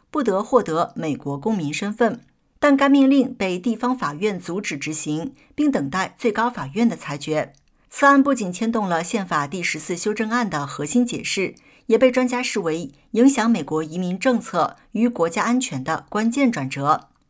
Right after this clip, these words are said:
最终裁决预计将在六月出炉。如果最高法院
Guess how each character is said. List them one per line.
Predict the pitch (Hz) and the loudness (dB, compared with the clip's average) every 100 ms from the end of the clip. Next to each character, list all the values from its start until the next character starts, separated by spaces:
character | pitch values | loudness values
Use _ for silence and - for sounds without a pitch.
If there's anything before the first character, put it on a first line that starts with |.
| _ - | _ -4
最 | 302 | 0
终 | 302 294 | 2 2
裁 | 226 | 0
决 | 311 196 | -2 -2
预 | 226 233 | 0 -2
计 | 208 185 | -2 -4
将 | 202 196 | -4 -2
在 | 190 | -2
六 | 214 233 | 2 2
月 | 165 | 0
出 | - 170 | -4 -6
炉。 | 151 156 - - _ | -4 -4 -6 -12 _
如 | - | -2
果 | 262 240 | 4 6
最 | 240 | 6
高 | 247 240 | 2 2
法 | 214 143 | 0 -2
院 | 196 202 | -2 -2